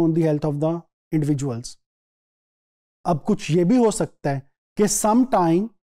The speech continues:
कोई नेगेटिव किस्म की एसोसिएशन आप कह लें वो एक पर्टिकुलर प्रोडक्ट के रेफरेंस में बायर्स के माइंड में बैठ जाए। अगर पॉजिटिव होगी तो वो आप कह लें कि उस पर्टिकुलर डिमांड, उस पर्टिकुलर कमोडिटी की डिमांड के रेफरेंस में क्या होगा,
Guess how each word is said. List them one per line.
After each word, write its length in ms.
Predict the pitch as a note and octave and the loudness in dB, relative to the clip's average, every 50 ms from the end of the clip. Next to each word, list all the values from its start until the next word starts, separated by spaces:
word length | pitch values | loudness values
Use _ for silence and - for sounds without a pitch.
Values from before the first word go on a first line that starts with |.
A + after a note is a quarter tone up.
| _ _ _ _ _ _ - | _ _ _ _ _ _ 0
कोई 140 | A#3 A#3+ A#3 | 2 2 4
नेगेटिव 680 | F#3+ D#3+ D3 C#3 D3+ F3 E3+ E3+ - A3+ G3 B3+ A#3+ - - | 4 2 2 2 2 2 0 0 0 -2 0 -2 -2 -2 -4
किस्म 240 | G#3+ - - G#3 G3 | -4 -2 0 0 0
की 140 | - - G#3+ | 0 0 0
एसोसिएशन 720 | G3 - - F#3+ E3+ - - F#3 F3+ F3 - - G3 F3+ | 0 0 0 0 0 0 0 0 0 0 0 0 0 2
आप 180 | F3 E3+ - - | 2 0 0 -2
कह 140 | F3+ E3 E3 | 0 2 2
लें 120 | F3 F3+ | 2 2
वो 220 | F#3+ - G3+ G3+ G3 | 0 0 0 2 2
एक 200 | G3 F#3+ - - | 0 0 -2 -4
पर्टिकुलर 300 | - G#3 G3+ - A#3+ A#3 A3 - | -4 -4 -2 0 -2 -2 0 0
प्रोडक्ट 320 | F#3 E3+ D#3+ D#3+ E3 D#3+ - | -2 -2 -2 -2 -4 -2 -2
के 60 | F3+ | -2
रेफरेंस 420 | E3 D3+ - - E3+ E3 D#3 - - | -2 -2 0 0 -2 -2 -2 -2 -2
में 160 | F3 F3+ G3+ - _ _ _ _ _ _ _ _ _ - | 0 0 -2 -2 _ _ _ _ _ _ _ _ _ -6
बायर्स 460 | C3 C3 E3+ E3+ F3+ F#3 F3 E3+ - | -2 0 0 2 2 2 0 -2 -4
के 140 | - - F3 | -4 -2 0
माइंड 280 | F3 E3+ D3+ C#3 C#3 C#3 | 2 2 0 0 0 0
में 120 | D3 C3+ | -2 -2
बैठ 280 | B2 B2+ B2 A2+ - - | -2 -2 -4 -4 -8 -10
जाए। 200 | - A#2 A2+ A#2 _ _ _ _ _ _ _ _ _ _ _ _ _ _ - - | -12 -12 -12 -12 _ _ _ _ _ _ _ _ _ _ _ _ _ _ -6 -2
अगर 180 | F#3 G3 G3+ F#3+ - | 0 2 0 0 0
पॉजिटिव 480 | - F3 F3 D3+ G3+ G3+ - D4 C#4+ B3+ B3+ | 0 0 2 2 0 0 2 2 2 2 2
होगी 300 | A#3+ A3 F#3+ G#3 G#3 G#3 G#3 - _ _ _ _ _ _ - | 2 2 2 2 0 0 -2 -6 _ _ _ _ _ _ -2
तो 60 | F#3+ | 0
वो 100 | G3 A3 | 2 2
आप 200 | A3+ G3 F3+ - - | 2 2 0 0 0
कह 140 | F#3 F3+ F3 | 0 2 2
लें 200 | E3+ E3+ F3+ F3+ | 2 2 2 0
कि 100 | F3 - | 0 0
उस 440 | F3+ E3+ G3+ F3+ G3+ G#3 A3+ - - - _ _ - | -2 -2 -2 -2 -2 -2 -2 -2 -4 -10 _ _ -4
पर्टिकुलर 480 | F#3 F3+ - - G#3 - A3 G#3+ G3+ F#3+ E3+ | -4 -2 -2 -2 -2 0 0 0 2 2 0
डिमांड, 500 | D#3 D#3 D#3+ E3+ E3+ F3 F3 E3+ D#3+ D3+ - _ _ _ _ _ _ _ _ _ _ _ _ - | 0 0 2 2 2 2 2 2 0 -2 -6 _ _ _ _ _ _ _ _ _ _ _ _ 0
उस 200 | G#3 A#3 A#3 - - | 0 0 2 0 -2
पर्टिकुलर 260 | G#3+ F#3+ - A#3 A3 | -2 0 0 -2 -2
कमोडिटी 440 | - - F3 E3+ E3+ E3 D#3+ G#3 F#3 | -2 0 0 0 0 -2 -2 -2 -2
की 80 | F3+ | 0
डिमांड 360 | F3 E3 D#3 D#3 D#3+ E3+ F3 F3 | 2 2 2 2 2 2 2 0
के 80 | F#3 | 0
रेफरेंस 340 | E3+ D#3+ - - E3+ D#3+ - - | -2 -2 -2 -2 -4 -4 -4 -4
में 80 | E3 - | -6 -4
क्या 100 | D#3+ C#3 | -4 -4
होगा, 300 | C3+ B2+ A2+ A#2 A#2+ | -6 -6 -8 -10 -14